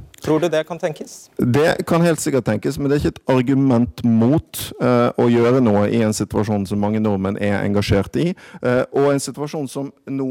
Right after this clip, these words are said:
Speaker 2: foregår på europeisk jord. Eh, vi må huske på at dette handler om solidaritet med de som sitter i leirene. Det handler også om solidaritet med Hellas i en situasjon hvor de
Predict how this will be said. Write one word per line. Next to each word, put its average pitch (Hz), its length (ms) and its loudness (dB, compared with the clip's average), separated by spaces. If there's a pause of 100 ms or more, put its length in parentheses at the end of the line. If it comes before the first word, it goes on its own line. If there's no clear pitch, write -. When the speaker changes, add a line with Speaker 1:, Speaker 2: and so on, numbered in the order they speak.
(140)
Speaker 2:
foregår 131 520 -8
på 120 300 -4
europeisk 127 560 -4
jord. 160 220 -6 (340)
Eh, 135 160 4
vi 117 60 2
må 143 180 4
huske 147 160 -4
på 151 120 2
at 120 100 0
dette 135 320 0 (120)
handler 131 280 0
om 135 100 0
solidaritet 123 680 -2
med 127 340 0 (160)
de 127 200 -4
som 120 140 -4
sitter 120 380 -4
i 110 40 2
leirene. 117 360 2
Det 113 100 0
handler 135 300 0
også 135 460 0
om 180 100 -6
solidaritet 120 640 -2
med 113 100 0
Hellas 104 380 -2
i - 80 -4
en 104 100 0
situasjon 113 560 -8
hvor 151 160 -8
de 143 160 -4